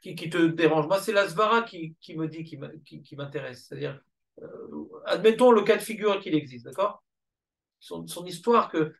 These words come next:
comme c'est quelque chose qu'on fait tous les jours, et quand on le fait tous les jours, on peut le bi-, bien faire parce que c'est du premier coup. Mais quand t'as raté, on te fait reprendre,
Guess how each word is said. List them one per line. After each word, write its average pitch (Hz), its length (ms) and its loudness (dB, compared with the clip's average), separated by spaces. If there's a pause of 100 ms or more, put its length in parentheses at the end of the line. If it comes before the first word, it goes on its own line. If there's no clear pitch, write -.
(120)
comme 208 160 -4
c'est - 160 -10
quelque 202 160 -8
chose 226 240 -6
qu'on 175 160 -12
fait 180 220 -10
tous 196 140 -16
les 190 160 -8
jours, 175 220 -4
et 151 60 -2
quand 190 120 -6
on 190 40 -2
le 190 40 -10
fait 175 160 -12
tous 185 120 -12
les 180 120 -2
jours, 165 280 -6
on 165 120 -4
peut 170 140 -12
le 165 100 -8
bi-, 156 180 -10 (120)
bien 185 180 2
faire 185 260 -2
parce 147 140 -14
que 147 80 -10
c'est 147 140 -12
du 143 140 -6
premier 170 240 -2
coup. 226 240 0 (380)
Mais - 100 -12
quand 208 160 -2
t'as 214 120 6
raté, 208 260 4
on 202 60 0
te 190 80 -8
fait 202 100 -6
reprendre, 196 380 -4